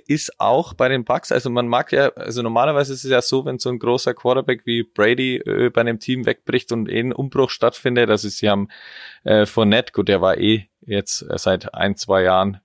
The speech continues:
äh, kaum mehr richtig vorhanden. Gerade letztes Jahr absolute Katastrophe. Trotzdem auf dem Papier ist er weg. Cameron Braid auch und Julio Jones. Das sind natürlich Namen weggebrochen.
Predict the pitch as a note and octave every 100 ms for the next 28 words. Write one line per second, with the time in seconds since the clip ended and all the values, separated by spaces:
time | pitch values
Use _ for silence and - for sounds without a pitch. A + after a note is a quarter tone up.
0 | - F#2 G2 - G2+ G#2 G2+ G#2 G#2 A2
1 | - G#2+ G#2+ G2+ G#2+ G#2 A2 - _ _
2 | - - _ _ - - F#2+ F2 F2 -
3 | - G2 - G2 F#2 F2 - - G2 F#2+
4 | - F#2 - G#2+ A2 A#2 A#2 - A#2+ A2
5 | G#2+ A2 - B2+ B2 A2 A#2 C3 - A#2
6 | G#2+ G#2+ G2+ A2 A2+ G#2 B2+ - A2 -
7 | A2 G#2 G2 G#2+ A#2+ C#3 - A2 A#2+ A2
8 | G#2 G#2+ G#2+ F2+ E2+ A#2 A#2 G#2 A#2 A2+
9 | A#2+ A#2 B2+